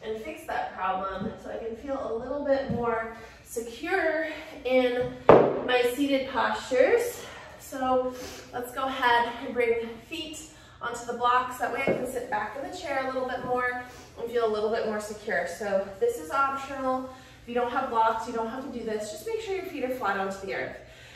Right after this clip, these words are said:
Hands come to my knees or my legs. Sitting back into my chair. Take a deep inhale here. Open mouth, exhale. <sighs> Let it go. Deep inhale.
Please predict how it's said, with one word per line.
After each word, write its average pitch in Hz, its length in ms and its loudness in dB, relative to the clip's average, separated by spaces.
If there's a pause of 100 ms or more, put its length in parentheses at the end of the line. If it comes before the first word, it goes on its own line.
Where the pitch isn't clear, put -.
(160)
Hands 262 460 2
come 262 380 0 (340)
to 302 100 -10
my 269 300 -2
knees 240 600 0
or 277 80 -8
my 247 180 2
legs. 208 680 0 (880)
Sitting 311 280 -8
back 269 300 2
into 294 180 -6
my 294 140 -2
chair. 247 680 2 (380)
Take 320 180 -10
a 330 100 -10
deep 320 140 -8
inhale 277 400 0
here. 254 440 -2 (1120)
Open 415 400 2
mouth, 233 240 2
exhale. 208 720 2 (1080)
<sighs> - 20 -8
Let 220 220 -4
it - 60 -8
go. 180 520 2 (800)
Deep 233 240 -10
inhale. 226 640 -2